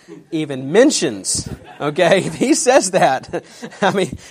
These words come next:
uh, she's gonna be really paying attention to the nonverbal communication. Like, is he saying that as a,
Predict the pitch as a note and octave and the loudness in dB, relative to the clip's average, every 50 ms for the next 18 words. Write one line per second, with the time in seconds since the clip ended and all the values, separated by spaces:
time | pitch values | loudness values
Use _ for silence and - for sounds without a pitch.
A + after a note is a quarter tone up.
0 | - E3 - D#3+ E3 D#3 E3+ E3+ D3 D#3 - - G3 G#3 G#3+ G#3+ G3+ G3 F#3 F3 | -20 -4 -2 0 0 0 0 -2 -2 -4 -4 -6 -2 0 2 2 2 2 2 2
1 | E3+ F#3+ F#3+ F#3+ F#3 F#3+ F#3+ F#3+ F#3 F3+ - F#3+ F3 - - F3 D#3+ F3 D#3 D3 | 4 4 4 2 2 0 -2 -2 -2 -2 -4 -4 -6 -6 -8 -8 -8 -6 -4 -4
2 | C#3+ C3+ C3 - D3+ D3+ E3 F3 E3+ D3+ E3+ E3+ D#3 D3+ B2+ A#2 - - D3 D3 | -4 -4 -6 -4 -2 0 0 0 2 4 4 4 4 2 -2 -2 -4 -6 -6 -6
3 | C#3 C#3+ C#3 F3 D3 C#3+ - - G#2 F#2+ G2 F#2+ A#2 C3 B2+ - C3 A#2+ C3+ B2+ | -6 -4 -4 -4 -4 -4 -4 -8 -12 -12 -12 -8 -8 -8 -8 -8 -8 -8 -6 -8
4 | A#2 - - F3 F3+ F3+ E3+ E3 D#3 D#3 D3+ C#3 B2+ C3+ B2+ B2+ B2 A#2+ A#2+ | -6 -2 -2 0 0 0 0 0 0 0 -2 -2 -2 -2 -4 -4 -4 -8 -10